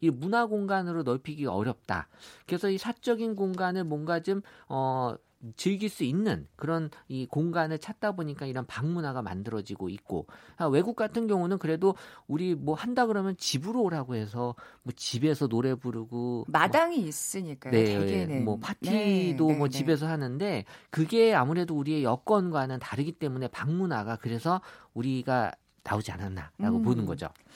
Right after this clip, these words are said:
Speaker 2: 그렇게 생각하면 사실 이 방 문화가 지금 사라지고 있다는 얘기는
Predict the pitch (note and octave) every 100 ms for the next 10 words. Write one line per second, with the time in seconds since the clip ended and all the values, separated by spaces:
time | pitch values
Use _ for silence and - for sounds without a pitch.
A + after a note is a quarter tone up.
0 | - - - C#4+ G4 F#4 F4+ E4+ D#4 B3+
1 | B3+ D#4 D4+ A#3+ - D#3 A#3 D4 C4 A#3+
2 | A#3 F#3+ G3 F#3+ D#3 - F#4 A4 G#4 E4
3 | F#3+ - G3+ G3+ D#3+ D#3+ E3+